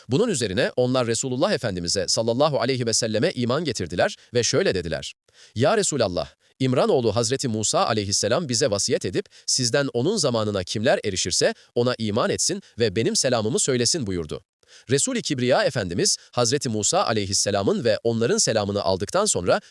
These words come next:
şöyle buyurdu. "Sizin evlerinizin aynı şekilde yapıldığını görüyorum. Hiçbiri diğerinden farklı, yüksek veya alçak değil. Sebebi nedir?" Onlar, "Ya Resulallah, biz öyle bir topluluğuz ki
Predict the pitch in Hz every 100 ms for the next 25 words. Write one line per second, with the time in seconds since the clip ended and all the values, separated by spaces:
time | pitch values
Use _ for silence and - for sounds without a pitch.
0 | - 226 196 95 90 78 67 - _ -
1 | - - 139 240 - 127 123 120 113 110
2 | 143 240 202 123 117 107 101 120 113 135
3 | 151 104 87 123 220 - - 254 - 107
4 | 87 185 120 98 90 - 92 120 214 -
5 | - 107 - 190 - 123 131 - 110 104
6 | 220 - 160 90 - - 110 104 214 160
7 | 87 - - _ - 107 98 165 - -
8 | - 113 233 185 135 107 87 76 - _
9 | 101 139 117 113 113 220 202 127 - 113
10 | 147 - 123